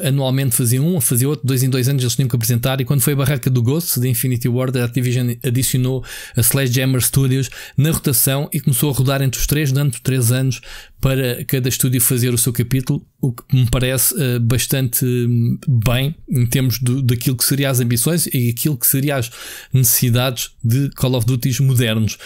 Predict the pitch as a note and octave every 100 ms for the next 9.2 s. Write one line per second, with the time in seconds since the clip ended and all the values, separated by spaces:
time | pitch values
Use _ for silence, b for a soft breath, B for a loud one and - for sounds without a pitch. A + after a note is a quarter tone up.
0 | B B - A#2 - B2+ B2 B2 A#2 C3+
1 | C3 A#2+ A2+ - A#2+ - B2 - B2 B2+
2 | A#2 G#2+ - B B B - B2+ G#2 G2+
3 | G2+ G2 G#2+ B2+ B2+ C3 A#2+ B2 A#2+ A#2
4 | A2+ - A3 B2+ A#2 A2 D3 G#3+ G3+ -
5 | E3+ A#2+ G#2+ - B2 A2+ A#2 G#2+ - C#3
6 | F3+ E3+ A#2+ C3 A#2 C3 A2+ A2 A2 A2+
7 | E3+ F3 C3 - B2 A#2 A#2 G#2+ G#2+ G2
8 | A2 B B B C3+ G#2 G#2 G2 B2 D#3+
9 | F3